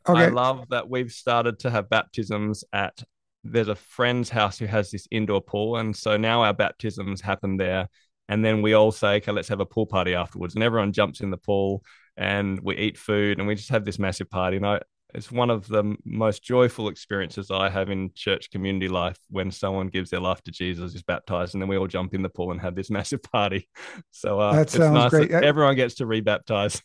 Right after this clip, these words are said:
Speaker 1: <laughs>
Speaker 2: there's a good re-, there's a good reason for us to stop doing it in horse troughs and start doing it in pools.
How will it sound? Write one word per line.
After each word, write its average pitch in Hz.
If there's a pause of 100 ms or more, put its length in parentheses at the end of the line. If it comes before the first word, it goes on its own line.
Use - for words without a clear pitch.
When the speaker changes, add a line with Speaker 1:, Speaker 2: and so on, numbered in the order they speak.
Speaker 1:
<laughs> -
Speaker 2:
there's 170
a 175
good 170
re-, 180
there's 170
a 165
good 156
reason 156
for 147
us -
to 151
stop 151
doing 151
it 143
in 135
horse 135
troughs 135
and 131
start 139
doing 135
it 123
in 120
pools. 127